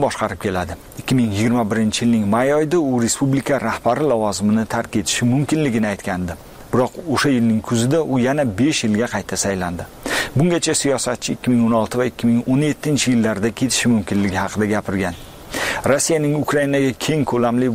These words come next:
bostirib kirishi boshlangandan so'ng Qodirov urushning asosiy targ'ibotchilaridan biriga aylandi. U muntazam ravishda frontga yollanma askarlarni jo'natib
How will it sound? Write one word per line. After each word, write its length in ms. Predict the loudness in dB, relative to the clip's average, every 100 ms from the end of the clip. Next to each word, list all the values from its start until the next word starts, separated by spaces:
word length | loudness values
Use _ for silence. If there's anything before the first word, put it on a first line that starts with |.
| 0
bostirib 340 | -2 -2 -6 -2
kirishi 300 | -2 0 2 2
boshlangandan 600 | 0 0 0 2 2 0 -2
so'ng 160 | -4 -2
Qodirov 380 | 0 2 0 0 -2
urushning 360 | -2 0 0 -2 -10 -20 -6 -2
asosiy 400 | 0 0 2 0 0
targ'ibotchilaridan 960 | -2 0 0 0 0 -2 -2 -2 0 2 2
biriga 240 | 2 0 0
aylandi. 320 | -2 -4 -6 -12 -16 -10 -4 -2 -4 0
U 20 | 2
muntazam 420 | 2 0 0 0 0
ravishda 320 | 0 0 -2 -2
frontga 360 | 0 0 0 0 2
yollanma 340 | 0 0 0 0
askarlarni 560 | -2 -2 -2 0 2 2
jo'natib 380 | 2 0 0 -6